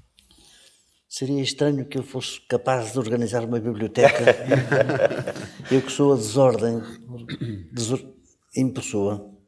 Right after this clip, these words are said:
Hoje a minha biblioteca, eh, está dispersa. Eh, está uma parte em Coimbra, está uma parte na Guarda, está outra uma parte aqui, aqui em Lisboa,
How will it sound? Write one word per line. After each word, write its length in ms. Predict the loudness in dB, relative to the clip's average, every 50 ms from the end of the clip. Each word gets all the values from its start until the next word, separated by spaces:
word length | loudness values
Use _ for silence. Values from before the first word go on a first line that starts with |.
| _ _ _ _ _ -16 -16 -16 -16 -16 -16 -14 -14 -14 -14 -16 -18 -20 _ _ _ -2
Hoje 220 | 0 2 2 2
a 60 | 2
minha 160 | 2 2 2 0
biblioteca, 840 | -2 -4 -6 -6 -8 -6 0 2 2 2 2 0 -4 -4 -6 -8 -14 -20 _ _ _ _ _ _ _ _ _ _ _ _ _ _ _ _ _ _ _ _ _ _ _ _ _ _ _ _ _ _ _ _ -12 -8
eh, 220 | -8 -6 -6 -8
está 300 | -8 -8 -6 -4 -4 -4
dispersa. 680 | -4 -6 -8 -4 -2 -2 -2 -2 -4 -10 -14 -16 -18 -20 _ _ _ _ _ _ _ _ _ _ _ _ _ _ _ _ _ _ -20 -20 -20 -20 _ _ _ _ _ _ _ _ _ -6
Eh, 600 | -4 -2 0 0 -2 -4 -6 -10 -12 -16 -18 -20 -20 _ _ _ _ _ _ _ _ _
está 320 | -20 -20 -20 _ -8 -8 -6
uma 140 | -4 -6 -6
parte 360 | -4 -6 -6 -6 -6 -8 -8
em 60 | -8
Coimbra, 520 | -4 -2 0 0 0 0 -2 -6 -8 -10 -12 -20 _ _ _
está 160 | _ -16 -14
uma 140 | -14 -14 -12
parte 360 | -12 -12 -12 -12 -14 -12 -10
na 80 | -8 -4
Guarda, 580 | -2 0 0 0 0 -2 -6 -10 -14 -16 -20 _ _ _ _ _ _ _ _ _ _ _
está 100 | -14 -12
outra 300 | -10 -10 -10 -10 -10 -12
uma 140 | -12 -12
parte 380 | -12 -10 -12 -12 -12 -12 -14 -16
aqui, 280 | -16 -16 -18 -18 -18 -16
aqui 160 | -12 -8 -6
em 80 | -6
Lisboa, 680 | -6 -6 -8 -10 -6 -4 -2 -2 -2 -2 -4 -6 -10